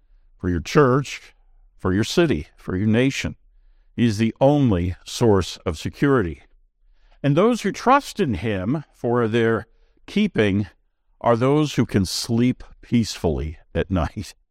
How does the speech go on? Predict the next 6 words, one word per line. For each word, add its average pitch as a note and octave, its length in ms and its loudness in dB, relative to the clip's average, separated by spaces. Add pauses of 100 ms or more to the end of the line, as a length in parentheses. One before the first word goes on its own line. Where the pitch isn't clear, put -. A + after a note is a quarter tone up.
(460)
and A#2+ 180 2
not B2+ 340 2
be B2+ 140 2
worried G#2+ 560 2 (160)
with F#2+ 400 -2 (720)
meaningless, A2+ 800 2